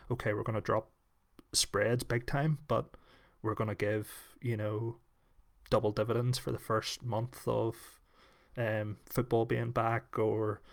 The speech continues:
you know, we're gonna increase I P Ds to sixty days, or, you know, these kind of things that could happen conceivably, and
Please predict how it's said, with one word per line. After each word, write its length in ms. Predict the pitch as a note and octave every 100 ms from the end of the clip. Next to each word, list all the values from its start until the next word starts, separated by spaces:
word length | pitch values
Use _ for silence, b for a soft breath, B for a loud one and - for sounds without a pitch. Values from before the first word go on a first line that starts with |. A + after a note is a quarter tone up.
| b -
you 80 |
know, 120 | A2 G#2+
we're 100 | A2
gonna 220 | G2+ G2+
increase 380 | A2 - A2 -
I 120 | G#2+
P 160 | -
Ds 580 | G#2+ G#2+ A2 B2 - - -
to 120 | A2+
sixty 460 | - - - - B2+
days, 480 | B2 B2 B2+ B2 A2+
or, 180 | A2+ B B B
you 80 | A#2+
know, 120 | A#2
these 200 | A2+ B2+
kind 160 | - A2
of 60 | -
things 220 | A2+ -
that 100 | -
could 180 | - C3
happen 380 | C3+ - D#3+ D#3 -
conceivably, 680 | - B2 B2+ B2+ - D3+ B2+ B B B -
and 220 | A2+